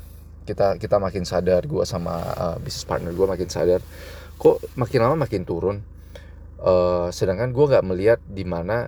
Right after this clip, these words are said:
dan, eh, P S B B udah mulai dibuka, jadi parfum itu bisnisnya itu,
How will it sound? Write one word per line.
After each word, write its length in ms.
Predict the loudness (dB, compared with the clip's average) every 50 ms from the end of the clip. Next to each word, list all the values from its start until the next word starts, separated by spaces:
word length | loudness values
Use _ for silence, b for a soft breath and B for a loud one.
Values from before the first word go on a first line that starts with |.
| -8 -4
dan, 320 | -2 0 0 0 -2 -4
eh, 240 | -2 -2 0 -2 2
P 80 | 4 6 6
S 80 | 6 4
B 160 | 2 2 2
B 80 | 4 6 6
udah 80 | 6 4
mulai 240 | 4 4 2 2
dibuka, 320 | 0 -2 -4 -4 0 0 0 0
jadi 160 | 0 -2 -4 -4
parfum 480 | -2 0 0 0 0 -2 -4 -4 -4
itu 160 | -4 -4 -4
bisnisnya 480 | -2 -2 -2 -2 -4 -4 -2 0 0 0
itu, 160 | 2 0 -2